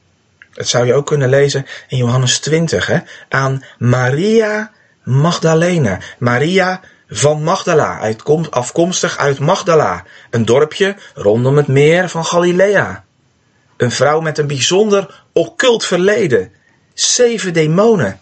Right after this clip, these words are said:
hebben er in haar gewoond. En zij is daar destijds door bevrijd. Hè? Van bevrijd door Jezus. Ja, heel bijzonder. Dat de opgestane Heere zich allereerst laat zien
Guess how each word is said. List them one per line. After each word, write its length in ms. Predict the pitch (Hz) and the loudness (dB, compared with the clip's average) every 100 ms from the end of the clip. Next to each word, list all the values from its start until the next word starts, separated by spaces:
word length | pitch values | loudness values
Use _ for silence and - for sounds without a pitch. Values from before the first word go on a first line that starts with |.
| _ | _
hebben 240 | - 123 117 | -4 0 2
er 100 | 120 | 0
in 160 | 139 | 0
haar 200 | 117 104 | -2 -4
gewoond. 480 | 95 95 90 90 90 | -6 -6 -6 -8 -10
En 280 | 113 107 98 - - | -8 -8 -8 -16 -6
zij 220 | 131 135 | -2 0
is 140 | 143 | 0
daar 460 | 131 127 123 - - | 0 0 -2 -8 -14
destijds 440 | - 117 - 143 139 | -8 -4 -2 -2 -2
door 240 | 120 113 | 2 2
bevrijd. 640 | 107 104 131 127 87 - _ _ _ _ _ _ _ _ _ _ | 2 0 0 0 -2 -8 _ _ _ _ _ _ _ _ _ _
Hè? 220 | - 160 - _ _ _ | -10 -10 -10 _ _ _
Van 220 | 123 110 | -2 -2
bevrijd 520 | 101 127 151 107 - | -2 -2 -2 -2 -6
door 160 | 101 98 | -6 -4
Jezus. 640 | 127 117 - 76 - - _ _ _ _ _ _ _ _ _ _ _ _ _ _ - | -2 -2 -4 -8 -8 -10 _ _ _ _ _ _ _ _ _ _ _ _ _ _ -10
Ja, 360 | 110 95 - _ _ - | -8 -6 -10 _ _ 0
heel 160 | 151 | 0
bijzonder. 680 | 147 123 196 185 98 87 - - - - _ _ _ _ _ _ _ _ _ _ _ | 0 -2 -2 -2 -2 -4 -8 -20 -20 -20 _ _ _ _ _ _ _ _ _ _ _
Dat 180 | 113 110 | -2 0
de 120 | 110 | 0
opgestane 600 | - - 147 - 165 156 | 2 0 -2 -4 -2 0
Heere 340 | 135 160 170 147 | 2 2 2 0
zich 280 | 127 - - | -2 -6 -2
allereerst 760 | 175 156 143 165 190 - - - - - _ - | 0 0 0 0 0 -2 -8 -16 -20 -20 _ -6
laat 240 | 143 131 | -4 -2
zien 500 | - 196 214 269 | -2 0 -2 -2